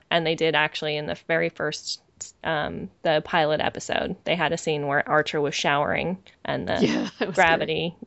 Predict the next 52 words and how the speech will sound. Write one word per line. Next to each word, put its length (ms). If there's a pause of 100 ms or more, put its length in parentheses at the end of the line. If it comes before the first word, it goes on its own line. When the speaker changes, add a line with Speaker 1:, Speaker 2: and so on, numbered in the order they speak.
(240)
Speaker 1:
goes 240
off. 240
And 80
I'm 60
like, 220
"Yes, 400
finally 380
somebody 400
<laughs> 0
did 300
it." 300
And 100
they 120
never 200
did 140
it 140
again, 320
which 200
kind 160
of 60
made 140
me 100
sad 400
'cause 140
I'm 100
like, 160
"Oh, 140
they 100
should 160
have 80
paid 160
more 120
attention 360
to 120
that." 280 (1120)
Um, 440 (160)
but 200
at 120
least 200
they 100
acknowledged 460
it 80
once. 340
<laughs> 60 (520)
Speaker 2:
Yeah. 380 (760)
Well, 160
Regina, 360
what's 200
your 80
number 200
three? 440 (140)
Speaker 1:
Um, 340